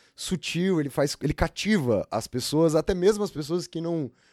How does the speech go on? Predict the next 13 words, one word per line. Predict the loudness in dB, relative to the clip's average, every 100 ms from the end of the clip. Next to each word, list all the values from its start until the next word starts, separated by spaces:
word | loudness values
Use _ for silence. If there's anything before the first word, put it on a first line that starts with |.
| _
concordam | 0 2 8 8 8 2
com | 0 2
ele | 2 2 0
ou | -2
não, | -2 -4
não, | -4
não | -2 -2
<laughs> | 0
gostam | 4 4 4 -2 -4 0
dele | 4 4 2 -6 -20 -8
de | 0
alguma | 2 2 2
maneira. | 2 2 0 -2